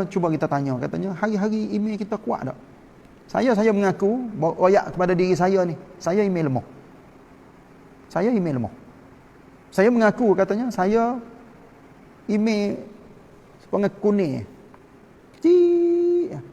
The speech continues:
Duk sekadar tu. Lepas tu usaha nak jadi kita ni rapat sama dengan Allah. Baca kitab. Tengok apa-apa yang boleh membawa kepada imej kita tu kuat. Dengan amal ibadat. Hak ni kena usaha tiap-tiap hari.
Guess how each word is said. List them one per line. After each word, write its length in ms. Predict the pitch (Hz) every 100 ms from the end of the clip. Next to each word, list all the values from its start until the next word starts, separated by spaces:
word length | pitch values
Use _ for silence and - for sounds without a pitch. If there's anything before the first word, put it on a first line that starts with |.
| - - -
Duk 160 | 165 -
sekadar 300 | 190 190 170
tu. 100 | -
Lepas 1120 | 127 - - - - - - - - - 185
tu 80 | 277
usaha 560 | 214 196 180 185 170 170
nak 160 | 170 165
jadi 400 | 185 180 196 196
kita 400 | - 196 - 190
ni 80 | 190
rapat 400 | 185 180 - -
sama 240 | 175 170 156
dengan 240 | 151 -
Allah. 160 | 156 - - - - - - - - - - -
Baca 320 | - 165 175 151
kitab. 340 | 165 - 160 - - - - - - - - -
Tengok 960 | 78 82 80 80 78 78 78 - - 151
apa-apa 480 | - 156 151 165
yang 160 | 160 160
boleh 160 | 160 165 - - - -
membawa 400 | - 151 165 175
kepada 320 | - 160 160 170
imej 480 | 214 226 240 202 180
kita 240 | 202 202 196
tu 80 |
kuat. 240 | - 165 160 - - - - - - - - -
Dengan 300 | 151 165 156
amal 340 | 156 185 175 -
ibadat. 680 | 165 170 151 170 - -
Hak 80 | -
ni 80 | 240
kena 240 | 247 254
usaha 300 | 214 196 190 180
tiap-tiap 400 | 175 135 123 139
hari. 160 | 135